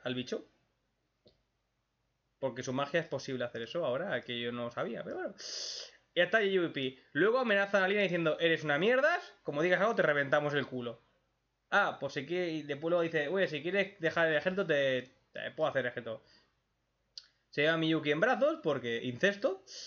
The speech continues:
Luego la incestuosa le dice, "Oye, oye, oye, ¿quién es esa rubia?". "Yo soy tu waifu". Y entonces dice, "No, es que veo que tenemos similares, siento empatía y algún día voy a hacer algo por mí mismo y voy a partir bocas".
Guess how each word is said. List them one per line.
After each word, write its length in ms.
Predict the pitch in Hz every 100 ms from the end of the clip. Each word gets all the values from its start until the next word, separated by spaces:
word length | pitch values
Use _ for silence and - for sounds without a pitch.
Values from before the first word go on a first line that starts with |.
| - - _ -
Luego 320 | 147 180 180
la 100 | 170
incestuosa 540 | 147 151 - 165 160
le 60 | 151
dice, 220 | 139 135 -
"Oye, 280 | 214 226 214
oye, 200 | 220 214
oye, 240 | 208 165
¿quién 180 | 175 196
es 20 |
esa 160 | 175 147
rubia?". 560 | 160 196 233 220 - _ _ _ _ _ _ _ _ _ _ -
"Yo 80 |
soy 100 | 131
tu 100 | 139
waifu". 460 | 185 196 135 120 - _ _ _ _ _
Y 60 | -
entonces 200 | 143 151
dice, 120 | 135
"No, 760 | 156 196 190 180 170 160 156 156
es 120 | 170
que 100 | 170
veo 80 | 196
que 80 | 185
tenemos 240 | 180 160
similares, 840 | 160 147 156 190 180 180 180 170
siento 240 | 165 156 147
empatía 800 | 135 123 196 202 180 170 170 160
y 320 | 147 143 - -
algún 300 | 143 196 247
día 180 | 247 247
voy 140 | 220 208
a 60 |
hacer 200 | 190 170
algo 260 | 175 175 156
por 120 | 151
mí 100 | 147
mismo 380 | 160 127 123 123
y 100 | 123
voy 100 | 135
a 60 |
partir 320 | 127 117 131 120
bocas". 500 | 123 - - -